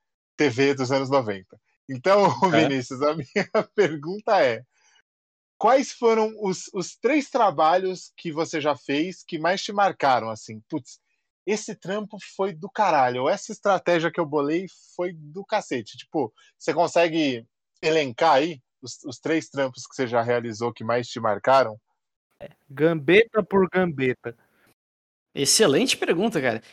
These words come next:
Speaker 2: Já que é pra, pra mandar uma Marília Gabriela aqui, eu diria que uma condição sine qua non pra que você produza
Speaker 1: <laughs>
Speaker 2: bons conteúdos na internet <laughs>
Speaker 3: Ah lá.
Speaker 2: é você tá antenado às tendências. Não, enfim.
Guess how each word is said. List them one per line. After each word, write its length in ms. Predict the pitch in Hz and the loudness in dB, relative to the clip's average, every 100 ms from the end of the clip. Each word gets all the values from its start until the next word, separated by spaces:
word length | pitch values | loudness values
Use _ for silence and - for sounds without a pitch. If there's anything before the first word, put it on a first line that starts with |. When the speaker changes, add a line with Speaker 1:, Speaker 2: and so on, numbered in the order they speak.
| - | -4
Speaker 2:
Já 180 | 147 175 | -2 0
que 80 | 208 | 0
é 40 | |
pra, 400 | 208 208 196 170 | 4 6 6 4
pra 1160 | - 175 175 170 156 147 135 131 123 113 107 - _ _ | 2 2 6 6 6 6 6 4 2 -2 -8 -16 _ _
mandar 300 | 156 165 170 | -4 2 2
uma 120 | 180 | 4
Marília 480 | 175 151 160 170 160 | 2 4 4 4 4
Gabriela 600 | 139 160 147 147 170 147 | 4 2 2 2 2 2
aqui, 420 | 123 - 226 120 _ _ _ _ | -4 -6 -6 -8 _ _ _ _
eu 140 | 156 160 | -4 -2
diria 340 | 156 202 240 | -2 0 0
que 160 | - 208 | 2 -2
uma 200 | 202 185 | 0 -2
condição 520 | 196 214 - 233 247 | -2 -2 0 0 2
sine 360 | - 262 269 269 | 2 2 0 0
qua 200 | 254 185 | 2 2
non 340 | 190 262 233 | 2 0 0
pra 200 | - 165 | 0 -2
que 140 | 156 151 | 0 -2
você 320 | 156 - 190 | -2 -2 -2
produza 680 | 185 156 196 233 180 160 190 | -2 0 0 2 4 4 4
Speaker 1:
<laughs> 120 | 180 | 2
Speaker 2:
bons 180 | 180 160 | 2 -2
conteúdos 600 | 170 156 147 190 180 143 | -4 0 4 4 4 2
na 100 | 151 | -2
internet 760 | 147 131 131 208 196 - 117 - - - - 233 | -2 -2 -2 -2 -4 -6 -8 -12 -14 -8 -2 0
<laughs> 540 | 160 - 160 156 - 311 | 0 -2 -4 -4 -6 0
Speaker 3:
Ah 140 | 143 | 2
lá. 120 | 139 | 4
Speaker 2:
é 20 | 160 | 2
você 240 | 160 165 | 2 0
tá 120 | 170 | 0
antenado 640 | 180 180 170 160 160 180 | 0 2 2 2 2 2
às 120 | 156 156 | 2 0
tendências. 640 | 143 127 156 170 151 113 | -4 -4 -4 -4 -10 -8
Não, 240 | 156 165 | 0 2
enfim. 280 | 156 151 131 | 2 -2 -6